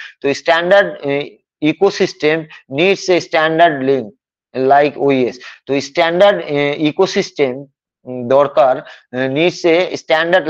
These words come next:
like ওইএস। তো স্ট্যান্ডার্ডিটি মেইনটেইন করার জন্য ইকোসিস্টেমের কিন্তু আমাদের ওইএস এর মতোই একটা ইকোসিস্টেম আমাদের মানে ওয়ার্ল্ডে দরকার এবং সেটা কিন্তু আমরা মেক করে ফেলেছি। এটা কিন্তু আমাদের সাকসেস।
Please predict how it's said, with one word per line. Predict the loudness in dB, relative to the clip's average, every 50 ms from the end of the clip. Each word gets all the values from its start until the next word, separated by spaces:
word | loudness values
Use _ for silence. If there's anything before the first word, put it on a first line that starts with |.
| 2
like | 2 2 2 0 -2
ওইএস। | 0 0 2 2 2 0 -2 -6 -12 _ -20 -20 -20 -18 _ -6
তো | -4 -4 -4
স্ট্যান্ডার্ডিটি | -4 -2 -2 0 0 2 4 4 4 4 4 2 2
মেইনটেইন | 2 2 2 2 2 0 2 2
করার | 2 2 2 2
জন্য | 0 0 0 0 0
ইকোসিস্টেমের | 0 0 0 0 -2 -4 -4 -6 -10 -4 -2 -2 0 0 -2
কিন্তু | -2 -2 -2 -2
আমাদের | -2 -2 -4 -4 -2 -2 -2 -2 0
ওইএস | 0 2 2 4 4 4 2 2 2 0
এর | 0 2
মতোই | 2 0 -2 0 0 2 2
একটা | 2 2 0 0 2 2 2 2 0 -6 _ _ _ -8
ইকোসিস্টেম | -4 -4 -4 -4 -6 -12 -8 -4 -2 -2 -2 -2 -6 _ _ _ _ _ _ _
আমাদের | -10 -6 -4 -4 -2 0 -2 -2 -4 -6 _ _ _ _ _ _ -10
মানে | -8 -6 -4 -4 -4 -6 -6 -10 _ _ _ _ _ 0
ওয়ার্ল্ডে | 0 2 2 2 2 2
দরকার | 2 2 2 0 0
এবং | 0 -4 -4 -6
সেটা | -6 -6 -6 -4 -4 -4
কিন্তু | -4 -4 -2 -2 -2
আমরা | -2 -2 0 0 0 0 0 -4 -16 -20 -20 _ _ _ _ _ _ _ _ _ _ _ _ -4
মেক | -2 -2 -2 -2 0
করে | 0 0 0
ফেলেছি। | 0 0 -2 -2 -4 -6 -6 -6 -4 -4
এটা | -2 -2 -4
কিন্তু | -4 -4 -2 -2 -2
আমাদের | -2 -2 -4 -4 -4 -4 -6 -12 _ _ _ _ _ _ _ _
সাকসেস। | -18 -8 -2 -2 -2 -2 -4 -8 -6 -6 -6